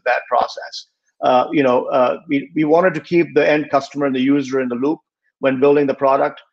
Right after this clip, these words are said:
We wanted to jump in. We didn't wanna jump in, in building the solutions from the get, uh, uh, we wanted to spend more time in developing and understanding the, the product, the, the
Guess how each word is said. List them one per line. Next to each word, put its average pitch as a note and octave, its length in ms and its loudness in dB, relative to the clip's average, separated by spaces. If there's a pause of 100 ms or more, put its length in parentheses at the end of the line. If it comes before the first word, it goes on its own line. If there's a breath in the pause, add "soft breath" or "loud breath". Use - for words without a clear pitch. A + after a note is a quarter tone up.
(180)
We C3+ 120 -2
wanted C#3+ 360 0
to C3 60 -6
jump C#3 320 -2
in. D3 420 -2
We C#3 140 -2
didn't D#3 220 -2
wanna D#3 180 0
jump C#3 300 -2
in, C#3+ 240 -2
in C#3 180 -4
building C#3 240 -2
the A#2+ 60 -10
solutions C#3 580 -8
from C3 140 -2
the B2+ 80 -6
get, - 180 2
uh, - 220 0 (160)
uh, C#3+ 60 -4 (200)
we B2+ 80 -2
wanted C#3 220 2
to B2 80 -12
spend B2+ 320 -2
more C#3+ 160 4
time C3+ 400 -2 (320)
in C3+ 260 0
developing C3+ 680 2
and C#3 80 -2
understanding C#3+ 840 -2
the, C3+ 360 -4
the C3+ 100 -4 (100)
product, C#3 400 2
the, C#3+ 120 -4 (140)
the C#3+ 160 -2